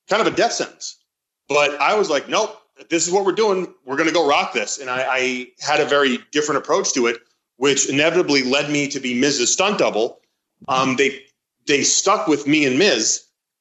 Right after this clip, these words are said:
And then that just gave me some time to, like, "Okay, well, what does a stunt double do?" And I was on Raw one night, and that's when I started fighting the Invisible Man. Um, you know, and that kinda took on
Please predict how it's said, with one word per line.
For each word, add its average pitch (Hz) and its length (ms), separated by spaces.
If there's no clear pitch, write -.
And 147 220
then 143 320
that 160 320
just 151 200
gave 151 180
me 156 100
some 135 180
time 143 360
to, 143 120
like, 120 200
"Okay, 139 280
well, 139 100
what 131 60
does 135 100
a 120 40
stunt 165 240
double 120 180
do?" 120 160
And 127 80
I 131 80
was 127 320
on 143 200
Raw 170 260
one 120 180
night, 110 260
and 127 120
that's 135 180
when 143 100
I 135 60
started 131 340
fighting 139 260
the 143 40
Invisible 131 360
Man. 143 300
Um, 120 500
you 143 100
know, 143 60
and 139 100
that 175 200
kinda 180 240
took 147 200
on 120 380